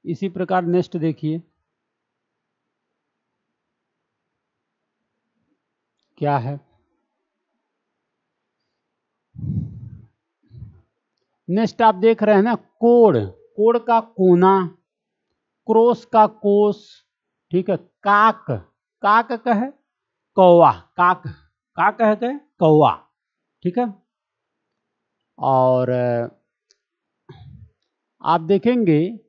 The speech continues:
कर्ण का कान, कूप का कुआं होता है, कोष्टिका का कोठी होता है, कोष्ठ का कोठा होता है, ठीक है, क्षेत्र का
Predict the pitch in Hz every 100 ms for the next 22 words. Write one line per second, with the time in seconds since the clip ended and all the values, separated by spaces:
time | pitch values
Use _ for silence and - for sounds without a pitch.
0 | _ 220 233 233 233 220 214 185 170 170
1 | 156 139 139 _ _ _ - 247 269 -
2 | 247 233 226 - 202 202 214 139 123 135
3 | 95 98 117 - 208 - 202 190 233 233
4 | 226 226 202 185 185 196 131 110 110 98
5 | 90 - _ _ _ _ _ 226 247 -
6 | 214 240 226 - 185 170 170 160 139 127
7 | 113 120 180 180 - - 226 226 240 233
8 | 233 247